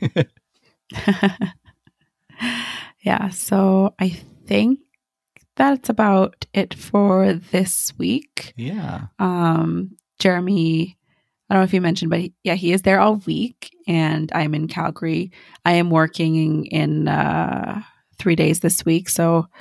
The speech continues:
Speaker 2: um, not tomorrow, but the day after. So I have three days on. So, uh, we can talk about that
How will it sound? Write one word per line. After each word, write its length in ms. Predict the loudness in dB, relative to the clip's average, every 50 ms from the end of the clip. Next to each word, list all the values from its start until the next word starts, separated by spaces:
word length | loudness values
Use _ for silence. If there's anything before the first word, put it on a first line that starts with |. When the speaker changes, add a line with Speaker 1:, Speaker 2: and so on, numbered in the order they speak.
| -20 -20 -20 -20 -20 _ _ _ _ _ _ -4
Speaker 2:
um, 420 | -2 -2 0 0 -2 -2 -4 -6 -6 -2 0
not 180 | 0 0 0
tomorrow, 240 | 0 2 2 2 4
but 140 | 2 2 2
the 80 | 2
day 160 | 2 2 0 0
after. 580 | -2 -4 -6 -6 0 2 4 4 6 4 4
So 160 | 2 2 2
I 60 | 2 2
have 200 | 0 -2 -4 -4
three 200 | -2 -2 -2 0
days 440 | 0 0 0 0 0 -2 -4 -6 -6 _ 0
on. 480 | 2 2 2 2 2 2 2 0 0 _ _ -20 -20 -20 -20 -20 -20 -20 -20 -20 -20 _ _ _ _ _ _ _ -8
So, 400 | -6 -6 -4 -4 -4 -4 -4 -2
uh, 360 | -2 -2 -2 -2 -4 -6 -8 -10 -14 -20 -20 _ -2
we 120 | -2 0 2
can 100 | 2 0
talk 240 | 2 0 -2 -2
about 320 | -2 -2 0 -2 -2 0 0
that 720 | 2 4 4 2 2 0 -4 -6 -6 -6 -6 -8 -12 -18